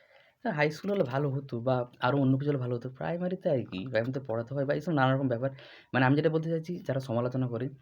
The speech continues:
আপনাকে ডিএলএড করা থেকে শুরু করে প্রাইমারি টেট পাস থেকে শুরু করে ইন্টারভিউ এখনও হয়নি সেইটা নিয়ে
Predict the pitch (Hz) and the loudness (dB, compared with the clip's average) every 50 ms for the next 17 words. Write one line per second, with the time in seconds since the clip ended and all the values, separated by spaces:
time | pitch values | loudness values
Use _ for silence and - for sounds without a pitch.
0 | _ _ _ - - _ _ _ _ _ - - 110 110 117 113 113 113 - 123 | _ _ _ -20 -20 _ _ _ _ _ -4 -4 -2 0 0 -2 -2 0 -2 -2
1 | 120 120 - _ _ _ _ _ _ _ _ _ _ - 120 113 113 113 120 120 | -4 -4 -8 _ _ _ _ _ _ _ _ _ _ -8 -2 0 2 2 2 0
2 | - 107 107 110 110 127 120 - - 117 120 113 120 117 120 120 127 127 - - | 0 2 0 2 0 -2 -6 -6 -6 -6 -6 -4 -4 -4 -4 -4 -6 -8 -12 -8
3 | - 101 101 101 107 110 104 - 101 - - 117 113 - - _ _ _ _ - | -4 -2 -2 -2 -2 -4 -4 -6 -8 -2 -2 -2 -2 -2 -8 _ _ _ _ -12
4 | - 120 117 113 - 110 107 104 110 107 120 131 131 - - _ _ - _ _ | -8 -8 -8 -6 -6 -6 -6 -4 -4 -4 -4 -4 -6 -12 -20 _ _ -20 _ _
5 | _ _ _ - 117 117 107 - - 123 113 117 127 117 123 117 107 110 107 104 | _ _ _ -4 -2 -2 -2 0 0 -2 0 0 -2 -2 -2 -4 -2 -2 -2 -2
6 | 104 104 110 123 131 131 - - - - - - - 117 117 117 120 120 - - | 0 -2 -2 -4 -6 -8 -12 -20 -20 -20 -20 -6 -2 -2 0 0 0 -2 -2 -2
7 | 127 120 120 120 | -4 -2 -2 -2